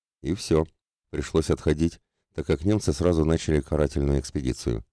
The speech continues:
Терпеть диверсантов под боком никто не станет. Отошли на территорию Польши. Там переждали активную часть экспедиции и вернулись. А девочки, которые не отходили, а слушали, слушали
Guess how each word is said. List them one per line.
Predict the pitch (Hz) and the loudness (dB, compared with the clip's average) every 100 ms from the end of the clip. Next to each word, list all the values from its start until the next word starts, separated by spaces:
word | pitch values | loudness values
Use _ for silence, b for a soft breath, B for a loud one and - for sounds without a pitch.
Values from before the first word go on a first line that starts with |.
| _ _ _ _ _ _ | _ _ _ _ _ _
Терпеть | 78 73 85 67 | -6 0 0 2
диверсантов | 76 78 - 85 - - | 4 4 2 0 0 -4
под | 71 | -4
боком | 71 98 110 107 | 0 0 2 0
никто | 101 - 76 | 0 0 2
не | 76 | 2
станет. | - 69 58 - _ _ _ _ _ _ _ - | 0 -2 -2 -6 _ _ _ _ _ _ _ -12
Отошли | 67 - 95 | -4 -2 2
на | 127 | 0
территорию | 120 107 90 90 110 117 | 2 2 4 4 4 4
Польши. | 87 78 - 78 - _ _ _ - | 4 4 2 -2 -4 _ _ _ -6
Там | 73 | -4
переждали | 71 73 73 69 69 | 2 2 2 4 4
активную | 69 - 69 71 67 | 2 0 0 2 2
часть | 71 - | 0 0
экспедиции | 71 - 62 67 - 110 113 104 90 | -6 -6 -2 -2 -2 0 2 0 -4
и | 110 | -2
вернулись. | 123 82 67 71 - _ _ _ _ _ _ _ | 0 2 2 2 -2 _ _ _ _ _ _ _
А | 78 | -2
девочки, | 90 120 104 - 71 | 2 4 2 0 -2
которые | 76 78 73 | 2 2 4
не | 73 | 2
отходили, | 71 78 73 73 65 64 | 2 0 2 4 2 2
а | 73 | -4
слушали, | - 76 - 64 64 | -2 -2 0 0 0
слушали | - 69 - 64 60 | -2 -4 0 0 0